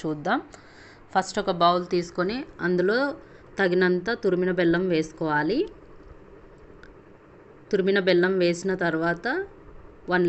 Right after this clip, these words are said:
లీటర్ వాటర్ వేసుకోవాలండి. వన్ లీటర్ వాటర్ వేసిన తర్వాత ఈ బెల్లం కరిగేంత వరకు ఇలా మిక్స్ చేసుకోవాలి. చూడండి,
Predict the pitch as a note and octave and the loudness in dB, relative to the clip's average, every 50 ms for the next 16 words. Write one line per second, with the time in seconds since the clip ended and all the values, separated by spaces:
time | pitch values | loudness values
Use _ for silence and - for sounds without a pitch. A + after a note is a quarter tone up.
0 | F3 F3 F3 E3+ F3 G3+ G#3 G#3+ G#3 F#3+ E3+ E3+ E3 - G3+ G3 F#3 F3 E3 E3 | 4 2 2 2 0 -4 -6 -2 -2 0 0 0 0 -2 -4 0 2 2 2 2
1 | E3+ - - F3 D#3 D3 C#3+ C#3+ D3 D3 D#3 D#3 E3 A3+ D#4+ G4 - - - - | 0 -6 -4 -2 0 2 2 0 0 -2 -2 0 0 0 0 -2 -4 -6 -18 -20
2 | - - - - - - - - - - - - - - - - - - - - | -20 -20 -20 -20 -20 -20 -20 -20 -20 -20 -20 -20 -20 -20 -20 -20 -20 -20 -20 -20
3 | - - - - - - - - - - - - - - - - - - - - | -20 -20 -20 -20 -20 -20 -20 -20 -20 -20 -20 -20 -20 -20 -20 -20 -20 -18 -20 -20
4 | - - - - - - - - - - - - - - - - - - - - | -20 -20 -20 -18 -18 -18 -20 -20 -20 -20 -20 -20 -20 -20 -20 -20 -20 -20 -20 -20
5 | - - - - F3 F#3 F#3 F#3 F#3+ F#3+ F#3 F#3 G3+ G3+ G#3 G3 F3 F3 E3+ F3 | -20 -20 -6 0 2 4 4 6 6 6 4 4 2 2 2 4 2 2 2 0
6 | F#3+ G3+ F#3 F3 E3+ E3+ F3 F#3 F#3 F#3 F3+ F3+ E3 D#3 D#3+ E3 D#3+ E3 - A3 | 0 2 4 4 2 2 0 -2 -2 -2 0 0 0 0 0 0 -2 -2 -4 -4
7 | A#3+ B3 A#3 G3 F3+ E3+ D#3+ D#3+ D#3+ - - - - - - - - - - F3+ | -4 -2 -2 0 0 0 -2 -4 -6 -10 -14 -20 -20 -20 -20 -20 -20 -6 -6 -4
8 | F3 F3 F3+ F3 F3+ F#3 F#3+ G3+ F#3+ G3 F3 F3 F3 F3+ F3+ F3+ F3+ F3 F3 E3+ | 2 2 4 4 4 4 2 2 2 2 2 4 2 2 2 0 0 0 2 2
9 | E3+ E3 E3+ E3 E3+ - A#3+ A3+ F#3 E3+ E3 E3+ E3+ E3 E3 - - F#3+ F3 E3 | 2 2 0 -2 -2 0 0 2 2 2 2 2 0 -2 -2 -2 0 0 0 0
10 | E3+ - - - D#3 D3+ D3 D3 D3 D3+ F3+ B3 E4+ G4 - - - - - - | 0 -4 -4 -2 0 2 2 2 2 2 2 0 0 -2 -4 -10 -20 -20 -20 -20
11 | - - - - - - - - - - - - - - - - - - - - | -20 -18 -18 -16 -16 -18 -20 -20 -20 -20 -20 -20 -20 -20 -20 -20 -20 -20 -20 -20
12 | - - - - - - - - - - - - - - - - - - - - | -20 -20 -20 -20 -20 -20 -20 -20 -20 -20 -20 -20 -20 -20 -20 -20 -20 -20 -20 -20
13 | - - - - - - - - - - - - - - - - - - - - | -20 -20 -20 -20 -20 -20 -20 -20 -20 -20 -20 -20 -20 -20 -20 -20 -20 -20 -8 -4
14 | - G3 F#3+ F#3 F3+ F#3 | 2 2 4 4 4 4